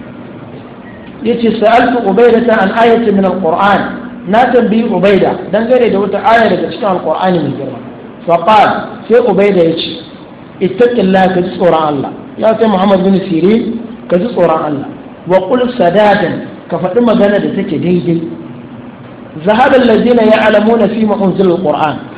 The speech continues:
Waɗanda suka san a kan me Al-Qur'ani ya sauka, sun riga sun wuce, sun shuɗe, su ne sahabbai.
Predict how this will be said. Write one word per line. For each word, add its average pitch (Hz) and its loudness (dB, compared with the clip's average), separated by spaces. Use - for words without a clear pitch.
Waɗanda 220 4
suka 247 2
san 226 4
a 196 4
kan 247 4
me 208 4
Al-Qur'ani 196 2
ya 220 4
sauka, 226 0
sun 277 2
riga 240 4
sun 254 4
wuce, 269 0
sun 254 2
shuɗe, 277 2
su 285 0
ne 233 0
sahabbai. 139 -6